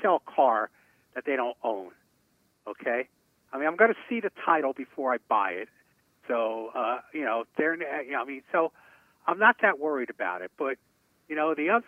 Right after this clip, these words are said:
side of the equation was very concerned about it. So I posted on Facebook, "How alarmed should I be?" I asked people, and almost everybody said I should walk away from the car.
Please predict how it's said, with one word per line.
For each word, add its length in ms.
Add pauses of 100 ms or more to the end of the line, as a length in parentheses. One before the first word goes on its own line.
(120)
side 240
of 100
the 160
equation 640 (480)
was 180
very 240
concerned 520
about 380
it. 80 (120)
So 100
I 100
posted 460
on 120 (120)
Facebook, 440 (460)
"How 260
alarmed 360 (120)
should 120
I 120 (100)
be?" 240
I 100
asked 320
people, 380 (400)
and 280
almost 300 (300)
everybody 560
said 120
I 140
should 140
walk 260
away 200
from 180
the 80
car. 320